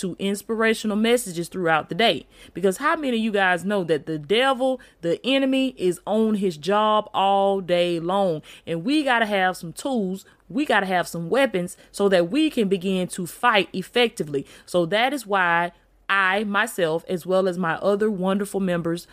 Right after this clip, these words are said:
of the Divine Ones, we post inspirational messages all day long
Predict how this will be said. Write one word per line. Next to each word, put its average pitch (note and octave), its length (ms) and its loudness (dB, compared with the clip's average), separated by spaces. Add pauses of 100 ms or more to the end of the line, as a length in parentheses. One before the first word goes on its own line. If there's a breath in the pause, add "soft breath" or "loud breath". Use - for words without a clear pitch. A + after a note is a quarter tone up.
(180 soft breath)
of F3 200 2
the F#3 40 -4
Divine F3 500 2
Ones, D#3 420 -4 (260 loud breath)
we C#4 180 2
post G#3 440 2
inspirational G3 720 0
messages F3 540 -2 (120)
all F3+ 440 2
day E3+ 340 0
long E3 480 0